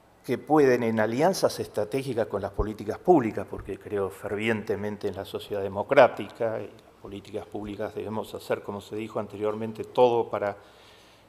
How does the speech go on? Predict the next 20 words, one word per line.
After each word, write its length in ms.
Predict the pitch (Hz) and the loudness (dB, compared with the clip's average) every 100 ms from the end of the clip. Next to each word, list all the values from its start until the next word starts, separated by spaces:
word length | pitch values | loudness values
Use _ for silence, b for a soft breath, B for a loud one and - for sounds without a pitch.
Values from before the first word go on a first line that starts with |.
| _ | _
eh, 100 | 117 104 | -16 -10
mejorarlas 760 | 104 - 147 135 104 98 - | -8 2 6 6 6 -4 -6
participando, 960 | - 101 - 101 113 - 127 110 95 - B B B B B _ _ | -12 -14 -12 -12 -12 8 8 8 0 -10 B B B B B _ _
pero 220 | 165 151 | 6 6
que 140 | - 185 | 6 2
nuevos 380 | 233 233 - 160 | 4 4 2 -2
actores 600 | - 143 101 95 - - | -2 0 0 -2 -10 -14
en 160 | 127 117 | -10 -6
alianzas 480 | 131 175 160 139 139 | -2 -2 -2 -4 -6
estratégicas, 840 | - 117 - 160 - 131 - 120 - - b b b b b - | -6 -6 -4 -8 -8 -12 -8 -10 -10 -20 b b b b b -16
eh, 140 | - | -16
pueden 320 | - 143 143 143 | -4 6 6 8
renovar 460 | 123 117 123 127 | 4 6 6 6
muchas 260 | 120 98 107 | 4 -4 -8
cosas, 280 | - - 101 | -8 -8 -4
y 100 | 123 | -4
están 300 | 123 165 160 | 0 0 0
renovando 760 | 135 123 123 156 98 87 90 98 | -2 2 4 4 4 -4 -10 -12
muchas 260 | - - - | -18 -20 -14
cosas. 540 | - - - - - | -12 -12 -14 -18 -20